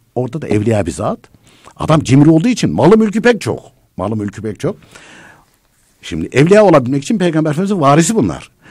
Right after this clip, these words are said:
Peygamber Efendimiz'den ne olurdu? Akşam gelen sabaha kalmaz. Sabah gelen de akşama kalmazdı. Haberi verirlerdi. Haberi verirlerdi. E zaten bir kimse "Ben evliyayım," diyor da habire yığıyorsa küpü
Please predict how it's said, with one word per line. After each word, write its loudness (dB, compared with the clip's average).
Peygamber 0
Efendimiz'den -2
ne 6
olurdu? 4
Akşam -4
gelen -2
sabaha -4
kalmaz. -4
Sabah -2
gelen -4
de -2
akşama -6
kalmazdı. -8
Haberi -12
verirlerdi. -10
Haberi -10
verirlerdi. -10
E -6
zaten -4
bir -2
kimse -2
"Ben -2
evliyayım," -2
diyor -2
da -8
habire -4
yığıyorsa 2
küpü -4